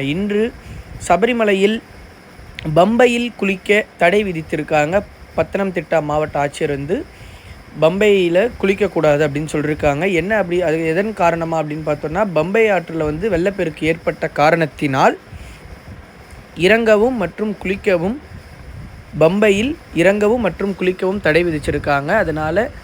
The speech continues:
சபரிமலை சென்றிருக்கக்கூடிய பக்தர்களுக்கு இந்த ஒரு மெசேஜ் நீங்களும் சொல்லுங்க. அஹ், இது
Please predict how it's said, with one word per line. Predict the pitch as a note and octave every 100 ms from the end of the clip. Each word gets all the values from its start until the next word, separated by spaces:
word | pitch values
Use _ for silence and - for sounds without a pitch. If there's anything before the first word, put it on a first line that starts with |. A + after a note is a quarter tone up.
| -
சபரிமலை | - D3+ G#3+ A#3+ A#3+ A#3+
சென்றிருக்கக்கூடிய | - G3 G#3 G3+ G3 F#3 F3 F#3 F#3+
பக்தர்களுக்கு | C#3+ - G3+ F3+ E3 D#3 A#3+
இந்த | F#3+ F3+ A3
ஒரு | G3 E3 D3+ C#3+ C3 - - - -
மெசேஜ் | C#3+ C#3+ A3 G3+
நீங்களும் | D#3+ E3+ F#3+ G3 F#3
சொல்லுங்க. | E3 E3 F#3 A#3+ - - -
அஹ், | - F#3
இது | F3+